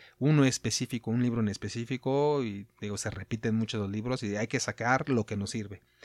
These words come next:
Aquí lo vamos a hacer. El libro, nada más por mencionarlo, el que yo tengo aquí a la mano, Análisis y Diseño Orientado a Objetos, con U M L y el proceso unificado. Que ya después iremos viendo, a lo mejor en otros capítulos, al,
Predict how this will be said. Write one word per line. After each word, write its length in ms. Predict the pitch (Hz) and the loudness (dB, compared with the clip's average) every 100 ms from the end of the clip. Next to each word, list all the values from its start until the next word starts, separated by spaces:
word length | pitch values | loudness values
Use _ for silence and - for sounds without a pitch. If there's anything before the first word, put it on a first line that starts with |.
| - - | -18 -8
Aquí 180 | 139 | -4
lo 80 | 180 | 2
vamos 220 | 175 170 | 2 2
a 20 | 156 | 2
hacer. 240 | 160 - _ - _ | 0 0 _ -20 _
El 100 | 151 | 0
libro, 160 | 175 180 | 2 4
nada 220 | 180 170 | 4 4
más 120 | 165 | 2
por 160 | 160 139 | 0 0
mencionarlo, 520 | 127 139 147 165 185 | 2 2 4 4 2
el 100 | 185 | -2
que 80 | 131 | -2
yo 500 | 135 139 135 120 117 | -2 -2 -4 -6 -6
tengo 180 | 135 135 | -4 -4
aquí 180 | - | -2
a 20 | 143 | -2
la 100 | 151 | 0
mano, 260 | 160 151 | -2 -2
Análisis 600 | 151 120 135 135 - 117 113 | 0 2 2 0 -2 -6 -6
y 20 | |
Diseño 380 | 113 - 135 127 | -4 -2 0 2
Orientado 420 | 113 107 127 123 | 2 2 2 2
a 40 | |
Objetos, 500 | 120 156 139 160 - - - - | 2 2 2 0 -4 -12 -20 -10
con 240 | - 120 - | -4 -2 -2
U 180 | 156 147 | 0 4
M 400 | 151 147 143 147 | 6 6 4 2
L 220 | 160 185 - | 0 -2 -2
y 100 | 123 | -2
el 100 | 110 | 0
proceso 440 | 117 - 120 127 | 0 0 -4 -2
unificado. 500 | 113 110 - 95 - - - _ | -4 -4 -8 -8 -10 -20 -20 _
Que 140 | - 135 | 0 4
ya 100 | 151 | 6
después 240 | 147 147 143 - | 4 2 -2 -8
iremos 400 | 127 123 127 127 | -6 -2 0 2
viendo, 240 | 139 135 | 2 2
a 60 | 117 | 2
lo 60 | |
mejor 180 | 104 127 | 0 -2
en 100 | 120 | -2
otros 180 | - - | -4 -4
capítulos, 560 | 127 139 131 135 131 | -2 -2 -2 -2 -2
al, 240 | 110 113 | -4 -4